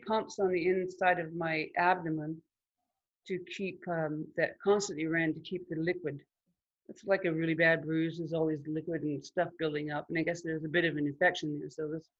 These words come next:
pump was running. I had three little pumps, suction pumps in the inside. So I, I, I, I don't know how I did it. I disconnected those. The only thing that I couldn't get off or out was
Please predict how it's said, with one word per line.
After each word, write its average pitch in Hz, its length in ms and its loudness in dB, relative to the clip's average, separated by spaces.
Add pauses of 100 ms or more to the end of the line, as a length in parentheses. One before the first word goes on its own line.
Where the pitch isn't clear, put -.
(140)
pump 185 180 4
was 165 160 -6
running. 156 340 0 (400)
I 170 40 -2
had 180 200 4
three 180 140 6
little 170 240 4
pumps, 175 280 -2
suction 185 320 -2
pumps - 320 -6
in 156 120 -2
the - 160 -4
inside. 160 460 0 (440)
So 160 120 -4
I, 151 240 2
I, 151 280 -2
I, 139 120 2 (920)
I 160 80 2
don't 156 160 2
know 160 80 2
how 160 160 2
I 135 100 0
did 147 180 -2
it. - 180 -4
I 156 100 -4 (480)
disconnected 180 640 2
those. 151 300 0
The - 140 -4
only 233 180 4
thing 240 160 -2
that 214 100 4
I 180 140 4
couldn't 214 340 -4
get 202 120 2 (100)
off 175 240 2 (760)
or 165 220 2
out 180 220 4 (180)
was 160 240 0